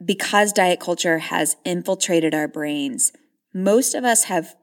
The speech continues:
<laughs> spent our lives following the trash advice of the fitness industry. And this has made women think that if they lift a weight, they'll bulk up,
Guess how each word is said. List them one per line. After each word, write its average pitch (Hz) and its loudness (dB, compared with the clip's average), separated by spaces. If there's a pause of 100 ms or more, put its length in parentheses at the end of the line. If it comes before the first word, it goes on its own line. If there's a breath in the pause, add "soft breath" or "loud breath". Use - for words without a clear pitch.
(160)
<laughs> 240 -2
spent - 0 (280)
our 175 -4 (200)
lives 175 4 (420 loud breath)
following 226 6
the 240 2
trash 180 0
advice 160 -2
of - -6
the 156 -6
fitness - -2
industry. - -8
And 170 0
this 175 4
has 165 2
made 165 2
women 160 2 (300 loud breath)
think 170 0
that 156 2
if - -12
they 147 -2
lift 185 0
a 208 0
weight, 180 2
they'll 170 0
bulk 156 -4
up, - -6